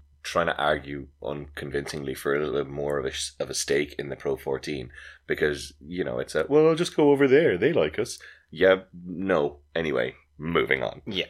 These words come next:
Speaker 2: Scarlet started so slowly, ten nil down after effectively ten, twenty minutes. You know, it's just not good enough.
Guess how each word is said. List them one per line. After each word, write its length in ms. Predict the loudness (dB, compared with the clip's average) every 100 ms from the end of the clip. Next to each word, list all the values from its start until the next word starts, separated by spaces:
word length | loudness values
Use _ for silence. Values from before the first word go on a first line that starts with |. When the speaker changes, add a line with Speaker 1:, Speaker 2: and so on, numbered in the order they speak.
| _
Speaker 2:
Scarlet 560 | -8 0 4 6 6 2
started 400 | 0 0 0 -2
so 280 | -4 -2 -2
slowly, 400 | -4 -6 -6 -10
ten 300 | -2 -2 0
nil 180 | -4 -4
down 480 | -2 -2 -2 -4 -12 _ -10
after 260 | -10 -6 -6
effectively 520 | -4 -8 -8 -12 -12
ten, 240 | -14 -14 -14
twenty 240 | -16 -14
minutes. 400 | -12 -14 -16 -8
You 80 | -2
know, 140 | -2
it's 160 | -2 -6
just 220 | -6 -6
not 180 | -8 -2
good 160 | -2
enough. 380 | -2 -4 -8 -18